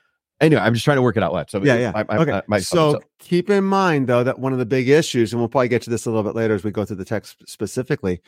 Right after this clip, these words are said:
Speaker 2: one of the big issues in the storyline is how long, O Lord?
Speaker 1: Sure.
Speaker 2: How long? When will you bring justice to the oppressed?
Speaker 1: Hmm.
Speaker 2: And I think perhaps, if I'm recalling correctly,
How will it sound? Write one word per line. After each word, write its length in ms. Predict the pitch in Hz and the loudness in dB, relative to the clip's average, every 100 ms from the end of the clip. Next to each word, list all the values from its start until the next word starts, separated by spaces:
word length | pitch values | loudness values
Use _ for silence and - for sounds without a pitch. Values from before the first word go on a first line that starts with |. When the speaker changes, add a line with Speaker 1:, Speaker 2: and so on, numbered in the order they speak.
| _ _ _ | _ _ _
Speaker 2:
one 140 | - 127 | -2 0
of 20 | |
the 80 | 127 | 2
big 260 | 165 - | 2 2
issues 460 | 151 160 - 147 117 | 0 0 0 -2 0
in 80 | 135 | -2
the 80 | 117 | -2
storyline 960 | - - 147 165 180 156 123 110 107 | -6 -4 -2 2 2 4 4 2 0
is 300 | 104 98 101 | -2 -2 -4
how 240 | - 151 160 | 0 2 2
long, 560 | 151 165 196 226 214 | 2 4 4 4 2
O 160 | 160 131 | 2 0
Lord? 480 | 120 101 87 67 _ _ | -2 -4 -6 -12 _ _
Speaker 1:
Sure. 400 | - 113 82 71 | -4 -2 -2 -6
Speaker 2:
How 180 | 165 160 | -2 0
long? 600 | 165 151 175 214 220 170 | 0 2 2 4 2 0
When 300 | 147 165 196 | 0 0 0
will 120 | 202 208 | 0 0
you 140 | 196 | 0
bring 260 | 139 170 135 | 2 0 0
justice 580 | 127 190 220 - 139 | 2 2 2 -2 -4
to 120 | - 143 | -4 -4
the 140 | 135 | -2
oppressed? 680 | 120 - 202 170 92 - _ _ _ _ | -2 -2 0 2 0 -10 _ _ _ _
Speaker 1:
Hmm. 80 | - | -8
Speaker 2:
And 100 | 131 | 0
I 40 | 151 | 2
think 200 | 170 - | 2 2
perhaps, 720 | 143 110 135 151 - - - | -2 0 -2 -2 -4 -12 -8
if 180 | 135 123 | -8 -2
I'm 260 | 120 117 107 | 0 0 -2
recalling 380 | 117 143 147 127 | -4 0 0 2
correctly, 400 | 135 135 139 | 0 0 0